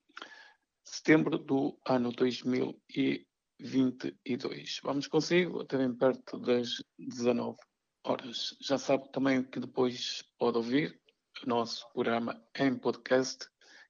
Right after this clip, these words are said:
que vai ficar disponível a seguir a esta emissão. Vamos então, nisso, eh, dar, ou seja,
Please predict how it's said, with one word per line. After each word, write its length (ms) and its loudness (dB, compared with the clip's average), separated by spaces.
que 180 -2
vai 220 0
ficar 300 -2
disponível 720 -2
a 80 -10
seguir 340 -4
a 80 0
esta 600 -2
emissão. 400 -2
Vamos 500 2
então, 380 6
nisso, 420 -2
eh, 760 0
dar, 340 2
ou 120 0
seja, 480 -4